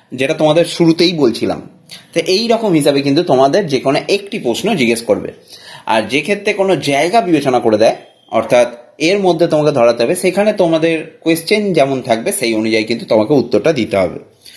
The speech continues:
আমি সেই কারণে কোশ্চেনটাকে দুটো ভাগে ভাগ করিনি,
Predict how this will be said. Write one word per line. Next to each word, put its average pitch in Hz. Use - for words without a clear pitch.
আমি 151
সেই 165
কারণে 220
কোশ্চেনটাকে 175
দুটো 147
ভাগে 143
ভাগ 120
করিনি, 131